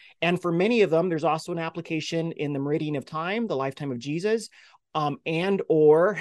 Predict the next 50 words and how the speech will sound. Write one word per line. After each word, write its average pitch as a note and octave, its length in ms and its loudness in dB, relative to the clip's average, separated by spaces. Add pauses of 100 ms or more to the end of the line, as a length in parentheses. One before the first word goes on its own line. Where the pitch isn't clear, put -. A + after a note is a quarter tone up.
(120)
<laughs> D#3 120 -10
an F#3+ 140 -4
application E3 680 -2
in E3+ 140 -4
the D#3 80 0
latter D3 320 -2
days, D#3+ 440 0 (440)
in D#3 80 -6
the D3+ 80 -2
time D#3+ 260 -4
leading D#3+ 240 0
up D3+ 100 -2
to - 80 -20
the D3 60 -4
second D#3 320 -4
coming, E3 300 -2
and C#3 100 -4
sometimes D#3+ 560 -4
other E3 180 -2
settings D3 460 -4
as B2+ 100 -6
well. B2+ 320 -6 (560)
So F3+ 220 4
there F#3 160 4
can F#3+ 120 0
have F#3+ 140 0
a F#3+ 40 4
lot F#3 220 4
of D#3+ 100 2
layers E3 540 2
and D3+ 120 -8
complexity C#3+ 800 -8
to A2+ 80 -6
this. A2 280 -10 (500)
The D#3 80 -2
problem G#3+ 520 0
is, D#3+ 480 4 (160)
Elder E3+ 160 -2
McConkie, F#3+ 600 -2
in D#3+ 100 -4
that - 260 -4
tiny, A#3 460 0
tiny A3+ 460 0
space F#3+ 520 4
he F3+ 120 -6
had E3+ 240 -6
to D#3 100 -8
summarize E3+ 500 -6
each D#3+ 220 -6
chapter, F3 500 -4